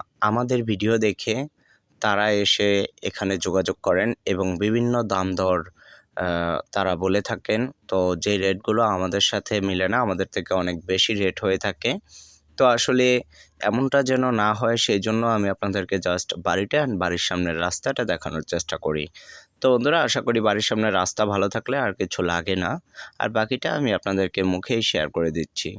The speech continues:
আর বন্ধুরা, এই বাড়িতে এই যে একদম লাস্ট বর্ডারে এসে কিন্তু ওয়াশরুমগুলো পেয়ে যাচ্ছেন। একদম লাস্টের দিকে ওয়াশরুম এবং টয়লেট সব কিছু কিন্তু রয়েছে, রান্না করার ব্যবস্থা রয়েছে এখানে। আর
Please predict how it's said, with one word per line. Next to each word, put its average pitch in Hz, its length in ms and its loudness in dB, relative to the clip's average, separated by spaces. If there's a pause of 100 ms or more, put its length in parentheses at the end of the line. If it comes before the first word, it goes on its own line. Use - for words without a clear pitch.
(480)
আর 127 100 -2
বন্ধুরা, 151 300 0
এই 143 140 2
বাড়িতে 117 340 0 (120)
এই 101 80 2
যে 107 140 0 (160)
একদম 101 280 -2
লাস্ট 95 320 0
বর্ডারে 101 360 0
এসে 120 200 -2
কিন্তু 113 280 0
ওয়াশরুমগুলো 104 640 0
পেয়ে 92 240 2
যাচ্ছেন। 113 340 -2 (640)
একদম 92 440 0
লাস্টের 101 520 0
দিকে 107 240 0
ওয়াশরুম 92 580 0 (580)
এবং 87 260 -2 (120)
টয়লেট 85 400 -2
সব 90 260 -2
কিছু - 260 -6
কিন্তু 95 300 -2
রয়েছে, 90 400 0
রান্না 87 260 0
করার 85 260 -2
ব্যবস্থা 85 440 -2
রয়েছে 92 440 0
এখানে। 110 320 -4 (640)
আর 98 260 4